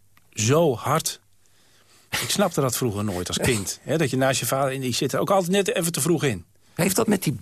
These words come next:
Speaker 2: boten te maken? Dat je als het ware tegen de wind in moet knallen? Dat je de elementen moet overwinnen?
Speaker 1: Ja, dat, nou ja, dat, dat ligt voor de hand om dat te denken. En dat zou ook zomaar zo kunnen zijn. Omdat ze natuurlijk,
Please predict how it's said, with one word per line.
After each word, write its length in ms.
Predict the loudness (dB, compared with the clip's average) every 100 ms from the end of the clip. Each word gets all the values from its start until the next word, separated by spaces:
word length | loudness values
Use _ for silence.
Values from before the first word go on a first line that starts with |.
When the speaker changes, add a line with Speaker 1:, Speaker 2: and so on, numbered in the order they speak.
| 0
Speaker 2:
boten 360 | 2 4 2
te 100 | -4
maken? 360 | -6 -8 -6 -4
Dat 100 | -2
je 60 | -2
als 120 | 0
het 100 | 0
ware 160 | -2
tegen 280 | -2 -2 0
de 220 | -2 -4 0
wind 260 | 2 2
in 140 | 0 -2
moet 220 | -4 -6
knallen? 460 | -4 -2 0 -2
Dat 180 | -2 -2
je 120 | -2 -4 -14 -12
de 140 | -4 0
elementen 680 | 4 4 4 4 4 2 -4
moet 220 | -4 -4
overwinnen? 540 | -4 -4 -6 -6 -8 -14 _ -20 -8
Speaker 1:
Ja, 260 | 0 2 2
dat, 180 | 0 0
nou 140 | 2
ja, 180 | 2 0
dat, 240 | -2 -4 -2
dat 220 | -4 -2
ligt 200 | 0 0
voor 120 | 2 2
de 60 |
hand 200 | 2 2
om 80 | 0
dat 140 | 0
te 100 | -2
denken. 340 | -2 -2 0 0
En 80 | 0
dat 120 | 2
zou 160 | 2
ook 140 | 0 0
zomaar 340 | 0 2 0
zo 160 | 0 0
kunnen 280 | -2 -2 -2
zijn. 280 | 0 0
Omdat 200 | 0 0
ze 100 | 0
natuurlijk, 380 | -2 0 -2 -2